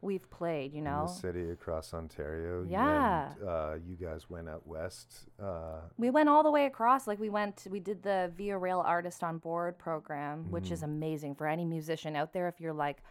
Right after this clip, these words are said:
Speaker 1: "I wanna go on tour," go to Via Rail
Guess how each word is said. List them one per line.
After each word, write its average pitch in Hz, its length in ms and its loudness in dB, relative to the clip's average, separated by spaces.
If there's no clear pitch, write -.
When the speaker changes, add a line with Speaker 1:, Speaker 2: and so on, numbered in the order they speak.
Speaker 1:
"I 269 60 -2
wanna 226 240 2
go 190 220 -4
on 180 160 -2
tour," 208 500 -2
go 196 240 10
to 233 120 6
Via 190 340 0
Rail 156 560 2